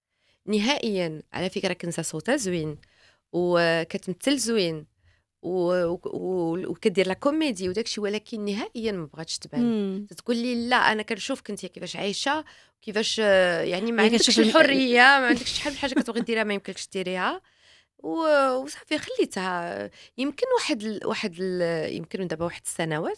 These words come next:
Speaker 1: تبغي
Speaker 2: مم.
Speaker 1: تدخل
Speaker 2: تبغي
Speaker 1: للميدان.
Speaker 2: تبدل رأيها.
Speaker 1: فأنا
Speaker 2: سورتو ملي يكون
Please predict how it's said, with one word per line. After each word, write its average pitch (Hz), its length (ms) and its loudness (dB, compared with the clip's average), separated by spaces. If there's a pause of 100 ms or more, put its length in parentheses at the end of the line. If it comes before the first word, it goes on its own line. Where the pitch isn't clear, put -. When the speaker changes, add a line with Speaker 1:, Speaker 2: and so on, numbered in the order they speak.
Speaker 1:
تبغي 185 260 0
Speaker 2:
مم. - 60 -4
Speaker 1:
تدخل 214 220 -6
Speaker 2:
تبغي 180 180 2
Speaker 1:
للميدان. 170 260 0
Speaker 2:
تبدل 180 200 0
رأيها. 175 260 0
Speaker 1:
فأنا - 320 -2
Speaker 2:
سورتو 370 160 6
ملي 440 140 8
يكون 294 260 6